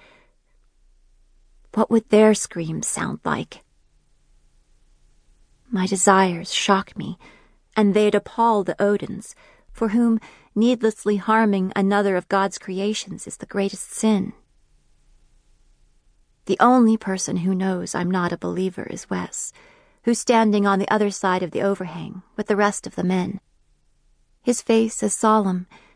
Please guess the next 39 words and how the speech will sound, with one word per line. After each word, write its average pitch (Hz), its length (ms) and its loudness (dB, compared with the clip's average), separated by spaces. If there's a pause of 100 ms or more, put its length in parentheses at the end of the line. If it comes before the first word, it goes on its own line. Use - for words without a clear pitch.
(180)
and 214 100 2
his 214 140 0
eyes 226 300 2
focus 220 480 -4
on 190 180 -6
Priest - 380 -8
Pinto. 214 500 -4 (840)
But - 180 0
three 233 460 2
fingers 208 500 0
of - 120 -6
his 180 180 -8
right 190 260 0
hand 185 520 -6
toy 202 400 2
with - 180 -6
a 180 60 -4
loose 190 240 -2
string 180 440 -6
on 180 140 -6
his 170 160 -10
brown 180 440 0
wool 170 220 -2
sweater, - 560 -6 (640)
coiling 214 580 2
it 185 100 -2
around 180 500 0
and 175 100 -4
around. 185 580 -4 (1040)
He 233 140 0
saw 240 360 4
the 220 120 0
same 220 400 2
things 208 400 -2
I 190 200 0
did 185 200 -6
on 185 160 -6
the 185 80 -4
moon, 185 380 -4